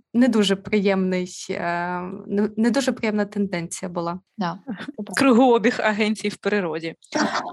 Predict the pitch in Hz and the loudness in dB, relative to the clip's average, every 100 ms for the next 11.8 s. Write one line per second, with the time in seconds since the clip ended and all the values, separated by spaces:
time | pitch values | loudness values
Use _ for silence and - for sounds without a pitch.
0 | - - 202 - - - - 190 202 226 | -14 -10 -8 -8 -12 -12 0 2 2 2
1 | - 233 233 190 185 269 277 - 196 - | 4 6 6 6 6 6 6 4 2 0
2 | _ - 185 185 180 - 381 - 220 233 | _ -2 2 2 0 0 2 0 2 4
3 | 294 226 208 214 214 247 240 - 208 - | 4 2 -2 -4 -4 0 0 0 -6 -6
4 | 185 226 247 220 185 185 190 202 - 494 | -2 2 2 0 -6 -4 -4 -2 -2 0
5 | 440 339 294 294 262 - - - - _ | 0 0 2 2 0 -4 -12 -20 -20 _
6 | - 202 196 196 226 226 226 - 196 - | -6 -4 -2 4 4 4 2 -2 -8 -4
7 | 208 208 - 302 - - _ - - - | -2 -2 2 0 0 -10 _ -20 -20 -20
8 | - - 202 269 - 226 277 269 208 208 | -12 0 2 2 2 0 2 2 2 0
9 | 208 190 180 240 202 185 - 349 370 349 | -2 -4 0 2 2 2 2 4 4 4
10 | - _ _ - 339 320 240 247 262 - | 2 _ _ -4 -2 -2 -2 -4 -4 -6
11 | 160 156 233 285 - 208 254 | -6 0 0 0 -4 0 2